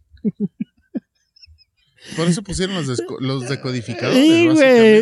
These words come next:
Speaker 1: güey.
Speaker 2: güey.
Speaker 1: No, pero hicieron, pero porque ya no les quedaba otra, güey. De las huertas los sacaron, güey, a machetazos, güey. Así te lo digo, güey. Los pobres, la, es más, los pobres auditores, los morros que iban, güey, decían, "Yo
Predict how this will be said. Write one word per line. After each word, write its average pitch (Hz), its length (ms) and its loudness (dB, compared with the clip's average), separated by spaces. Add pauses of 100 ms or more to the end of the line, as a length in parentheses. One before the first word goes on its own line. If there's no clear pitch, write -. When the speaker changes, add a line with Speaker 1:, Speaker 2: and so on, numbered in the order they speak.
(120)
Speaker 1:
güey. 208 160 -4
Speaker 2:
güey. 175 120 -10
Speaker 1:
No, 262 260 2
pero 226 180 2
hicieron, 226 360 0
pero 190 240 4
porque 180 280 0
ya 196 120 4
no 247 140 0
les 233 100 0
quedaba 202 300 2
otra, 190 240 -2
güey. 131 180 0 (1000)
De 185 180 2
las 180 220 2
huertas 226 500 0
los 185 220 0
sacaron, 175 440 -2
güey, 208 160 0
a 185 60 0
machetazos, 147 680 -2
güey. 113 240 -4 (440)
Así 147 240 -4
te 208 140 -2
lo 180 140 2
digo, 160 200 2
güey. 139 180 0
Los 131 160 -4
pobres, 190 420 0
la, 170 160 -6
es 196 100 0
más, 202 280 2 (500)
los 165 240 4
pobres 240 280 2
auditores, 180 560 2
los 147 140 2
morros 160 320 2
que 175 100 0
iban, 160 220 2
güey, 156 140 -2
decían, 135 400 -4
"Yo 135 100 -4